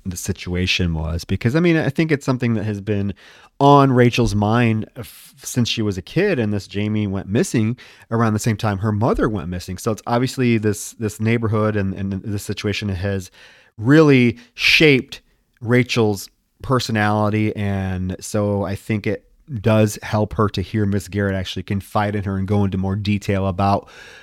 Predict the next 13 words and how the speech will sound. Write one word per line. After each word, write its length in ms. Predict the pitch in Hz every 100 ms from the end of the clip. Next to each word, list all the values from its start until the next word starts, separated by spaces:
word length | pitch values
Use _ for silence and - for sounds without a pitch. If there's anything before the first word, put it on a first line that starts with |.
| -
the 100 | 110
situation 720 | - 107 - 101 98 - 92
with 160 | 92 90
Jamie. 480 | 98 92 90 87 - - - - _ _
But 100 | 143
Rachel 440 | 127 143 151 165 135
does 380 | 113 139 190 -
ask 380 | 135 156 190 -
her 120 | 131
how 180 | 123 127
Jamie 340 | 120 120 123 113
went 220 | 113 98
missing, 640 | 98 170 - 98 82 92